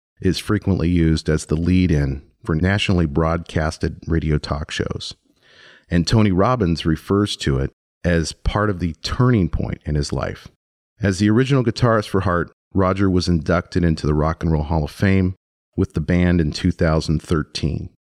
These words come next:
Roger's new albums, All Told and Heart of the Blues, are the first of many new releases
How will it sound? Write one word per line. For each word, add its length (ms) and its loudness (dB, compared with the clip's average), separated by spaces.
Roger's 420 0
new 180 4
albums, 520 0
All 200 0
Told 600 0
and 160 0
Heart 240 -2
of 20 -4
the 80 -2
Blues, 540 0
are 80 -2
the 80 2
first 340 -2
of 80 2
many 300 4
new 160 4
releases 680 0